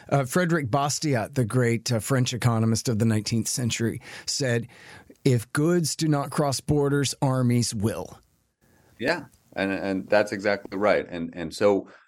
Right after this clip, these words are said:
Speaker 2: we, in a way, we should be doing the opposite. We should be pulling the Chinese close. We should be integrating with their companies and so forth. And we, if we do that, I mean, obviously,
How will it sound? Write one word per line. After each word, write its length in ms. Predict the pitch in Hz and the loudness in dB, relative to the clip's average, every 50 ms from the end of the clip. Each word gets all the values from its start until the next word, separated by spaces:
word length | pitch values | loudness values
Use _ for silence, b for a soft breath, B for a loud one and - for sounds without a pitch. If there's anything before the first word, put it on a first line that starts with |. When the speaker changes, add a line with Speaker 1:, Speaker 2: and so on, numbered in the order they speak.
| B B - | B B -10
Speaker 2:
we, 220 | 117 110 156 - - | -2 2 2 2 2
in 180 | - 143 160 160 | 2 0 2 2
a 60 | 143 | 4
way, 140 | 156 175 175 | 4 4 4
we 120 | 151 147 | 4 2
should 200 | 143 160 147 131 | 0 0 -4 -2
be 100 | 135 143 | 0 -2
doing 220 | 139 147 147 147 | 0 0 0 0
the 100 | 143 139 | 0 -2
opposite. 520 | - - 151 160 - 123 - - 82 - - - | -4 -4 -6 -6 -6 -6 -4 -4 -4 -4 -4 -4
We 120 | 120 123 | -4 -4
should 140 | 123 160 147 | -2 -2 2
be 120 | 143 135 | 2 2
pulling 320 | 127 135 143 139 135 131 123 | 2 4 2 2 2 2 0
the 80 | 120 | -2
Chinese 380 | 123 - 127 127 127 123 120 - | -2 -2 -2 0 0 -2 -4 -6
close. 400 | - - 127 131 123 98 - - | -6 -2 0 0 0 -2 -4 -4
We 120 | 95 107 | -6 -6
should 160 | 107 139 127 | -4 -4 -2
be 140 | 131 127 127 | -2 -2 0
integrating 580 | 127 135 - 117 95 98 104 98 98 98 92 90 | 0 0 -2 -2 0 2 4 4 4 4 2 0
with 120 | 95 98 | -2 -2
their 140 | 104 107 104 | 0 0 -2
companies 500 | - - 123 117 - - 101 90 90 85 | -2 -4 -8 -6 -6 -4 -4 -4 -4 -6
and 100 | 85 85 | -8 -6
so 140 | 92 95 90 | -4 -4 -2
forth. 200 | 92 90 87 85 | -2 -2 -2 -2
And 160 | - 107 104 | -2 -2 -2
we, 100 | 110 73 | -2 -2
if 220 | 92 113 110 - | -2 -4 -4 -2
we 100 | 120 107 | -2 -2
do 280 | 101 - 120 139 170 180 | -2 0 0 2 2 2
that, 260 | - 170 160 82 - 139 | 2 2 2 2 2 0
I 40 | |
mean, 180 | 156 170 156 - | -2 -6 -6 -6
obviously, 600 | - 110 113 113 101 - - 98 90 85 80 | -4 -6 -4 -2 -4 -4 -2 -2 -2 -2 -4